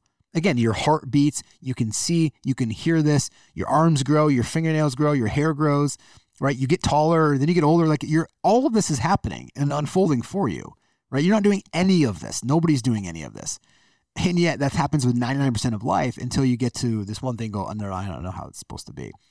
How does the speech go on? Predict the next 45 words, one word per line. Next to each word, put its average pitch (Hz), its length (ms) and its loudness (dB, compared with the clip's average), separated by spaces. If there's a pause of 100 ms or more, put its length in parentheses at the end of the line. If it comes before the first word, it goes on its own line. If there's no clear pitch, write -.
(120)
So 131 140 0
again, 127 200 -2
we're 113 140 -2
already 139 180 2
leaning 123 420 -6
into 107 200 -6
life 98 400 -8
many, 117 300 -8
many 101 200 -8
ways. 92 400 -10
Again, 110 240 -8
we 104 80 -6
wake 123 280 -2
up 113 180 -4 (320)
and 120 140 0
trust - 380 -2
that 107 120 -4
life's 104 280 -6
gonna 107 140 -4
take - 180 -6
care 107 140 -6
of 95 60 -8
our 95 100 -8
body, 110 340 -2
right? 101 300 -8
We 120 120 -2
trust - 400 -2
that 98 120 -4
life 104 340 -8 (200)
is 107 140 -6
gonna 110 160 -4
put 107 140 -2
oxygen 107 500 0
here. 85 240 -12 (180)
We 123 100 -2
trust - 340 -2
that 117 100 -4
there's 110 100 -8
gonna 110 140 -4
be 104 100 -4
gravity 110 480 0
holding 104 320 -8
us 95 80 -12
on 135 160 -2
here. 98 260 -8